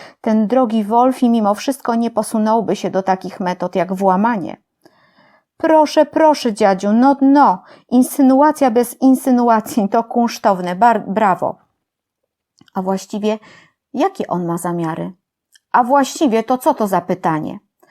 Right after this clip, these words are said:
„Jest to pytanie całkowicie naturalne w ustach seniora rodu. Na czym więc stoimy w tej sprawie, w-,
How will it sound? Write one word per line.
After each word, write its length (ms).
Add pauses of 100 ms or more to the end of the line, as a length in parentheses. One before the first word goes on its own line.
(380)
„Jest 420
to 120
pytanie 460
całkowicie 640
naturalne 640
w 120
ustach 400
seniora 460
rodu. 380 (460)
Na 180
czym 220
więc 260
stoimy 460
w 80
tej 180
sprawie, 480
w-, 140